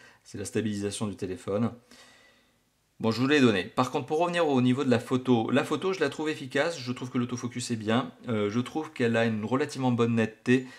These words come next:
même si sur les contours, on peut avoir une sorte de petit effet de vignettage, un petit peu d'arrondi, un petit peu de distorsion, mais c'est tellement léger qu'on s'en rend vraiment pas trop compte.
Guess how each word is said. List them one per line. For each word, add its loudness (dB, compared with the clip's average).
même 2
si -6
sur -2
les 0
contours, -2
on -4
peut -4
avoir -2
une -6
sorte -6
de -8
petit -10
effet -4
de -6
vignettage, -8
un -12
petit -14
peu -6
d'arrondi, -2
un -4
petit -14
peu -8
de -12
distorsion, -4
mais 2
c'est -6
tellement -2
léger 0
qu'on -4
s'en -6
rend -4
vraiment 0
pas -2
trop -10
compte. -4